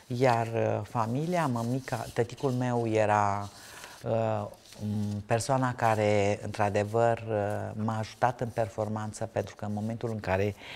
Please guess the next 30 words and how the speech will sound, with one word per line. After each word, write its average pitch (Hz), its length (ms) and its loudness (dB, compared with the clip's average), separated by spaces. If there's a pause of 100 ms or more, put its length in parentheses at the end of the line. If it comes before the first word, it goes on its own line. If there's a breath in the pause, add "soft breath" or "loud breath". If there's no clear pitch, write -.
(140 loud breath)
eram 113 360 2
la 107 120 2
liceu, 104 640 4
trebuia 104 340 0
să 117 180 0
rămân 110 540 0
în 110 120 -4
vacanță 101 880 -4 (1040 loud breath)
în, 110 280 0
uh, 104 360 -2
cantonament 107 1120 -2
și, 113 1300 2
mm, 107 280 -4 (1600)
dădeam 110 280 0
telefon 123 340 0
la 110 100 -2
servici 104 500 -2
și - 140 -6
spuneam: 101 400 -4
"Tăticu, 104 380 -4
dacă 107 300 -2
mă 104 80 -4
lași 104 220 -4
să - 80 -8
rămân 101 200 -4
în 101 100 -6
cantonament?" 92 560 -8
Tăticu 120 460 -4 (380 loud breath)
îmi 120 140 -4
spunea: 120 600 -2